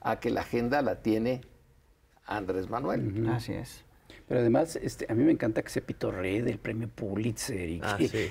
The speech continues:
Speaker 2: que exhiba. Yo creo que el exhi-, el exhibirlos, porque al principio del sexenio yo no entendía muy bien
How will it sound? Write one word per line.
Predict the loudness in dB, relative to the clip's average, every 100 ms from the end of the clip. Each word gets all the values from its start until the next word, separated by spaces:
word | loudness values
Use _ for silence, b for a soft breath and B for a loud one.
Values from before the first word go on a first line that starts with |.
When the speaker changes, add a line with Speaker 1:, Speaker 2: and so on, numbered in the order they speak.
| -2
Speaker 2:
que |
exhiba. | -2 2 2
Yo | 2
creo | 4 4
que | 4
el |
exhi-, | 2 4 2 4
el | 0
exhibirlos, | 0 2 6 6 4
porque | 0 0 0
al | 0
principio | 0 2 0
del |
sexenio | 0 0 2 2
yo | 4
no | 4
entendía | 6 6 6
muy | 6 6
bien | 6 4